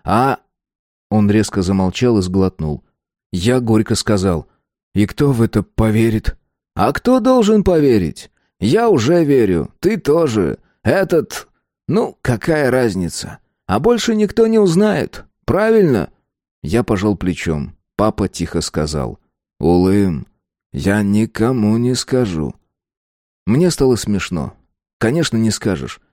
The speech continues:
Кому говорить-то? Банкам с огурцами, да замёрзшим яблоком.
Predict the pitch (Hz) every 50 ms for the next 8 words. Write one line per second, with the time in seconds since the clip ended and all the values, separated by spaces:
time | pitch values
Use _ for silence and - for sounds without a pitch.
0 | _ _ _ _ _ - - 165 202 208 165 123 123 120 131 139 151 139 - -
1 | - 69 69 76 - _ - 87 87 95 131 156 165 156 - 131 113 - - 101
2 | 92 87 92 92 - - 95 82 67 60 - _ _ _ _ _ - 98 117 110
3 | 123 - 120 127 131 123 - - 120 110 110 131 135 135 117 95 87 - - -
4 | -